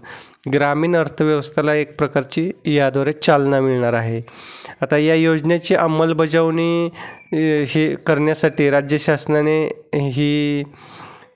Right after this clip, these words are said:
जी योजना आहे ती महावितरणकडे हस्तांतरित, अ,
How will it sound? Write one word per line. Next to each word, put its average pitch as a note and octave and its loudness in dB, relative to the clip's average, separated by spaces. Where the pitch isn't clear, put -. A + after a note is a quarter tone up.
जी C#3+ 0
योजना D3 2
आहे C#3 0
ती C3+ -2
महावितरणकडे D3+ 0
हस्तांतरित, C#3+ -2
अ, C#3+ 2